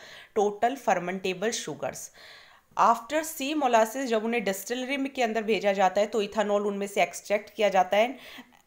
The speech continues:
एक्सट्रैक्ट किया जाता है and हर हंड्रेड केजी टीएफ़सी से, टीएफ़एस से सिक्सटी yields of ethanol मिलता है। So, एक टन of cane से जो मिल्स है वो एक सौ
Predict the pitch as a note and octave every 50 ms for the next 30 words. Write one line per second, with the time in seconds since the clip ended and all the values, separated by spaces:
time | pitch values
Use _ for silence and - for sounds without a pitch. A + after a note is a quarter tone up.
0 | - - - - - - - - _ _ _ - A3 A#3 C#4 C4+ - - - -
1 | A3 G3+ G3 F#3 F#3 E3+ D#3+ - F3 F3 F3+ F#3+ G#3 A#3 - - G3+ G#3+ G#3+ G3+
2 | - - F3+ G3+ A#3 C4+ D4+ C4+ G#3 G#3 F#3+ G3 F#3 F#3 G#3+ A3 A3 - G#3 F#3
3 | F3+ F3+ G3+ A3 G#3+ G#3+ F#3+ F3 E3+ E3+ F3 - - - - F#3 F#3 F3+ F#3 -
4 | F3+ F3+ F3 G3 A3+ C4 - - - - - - _ - A3 G#3+ G#3 G#3 G#3 -
5 | - E3+ E3+ F3 - - G3+ A#3+ - A#3+ - B3 A3+ A#3+ - - - - - -
6 | C4+ C#4 C#4 A#3+ G#3 G3 F#3+ F#3+ G#3 A3 G#3+ - G3 F#3 G3+ G#3 - - F3 F3+
7 | - F#3+ E3 D#3+ E3+ F3+ A3+ D4 C4 G3 D3 D3 D3 - G#3+ A#3 F3+ D#3 - -
8 | - _ _ _ _ _ _ _ _ _ _ _ _ _ _ _ _ _ _ _
9 | _ _ _ - - - - F#3+ F3 F3+ G3 A#3+ D4+ - - - - - - -
10 | - G3 A#3 C4+ D#4+ - - - A3+ G#3 G3 F#3+ F#3+ F#3+ - - G3+ F3 E3 E3
11 | F3 F3 - F3+ G3 A3 G3 G#3+ G3 F#3 F#3 F#3 G#3 B3+ C4 - A3 F#3 F3 E3+
12 | E3+ F3+ F3+ E3+ E3+ - - G3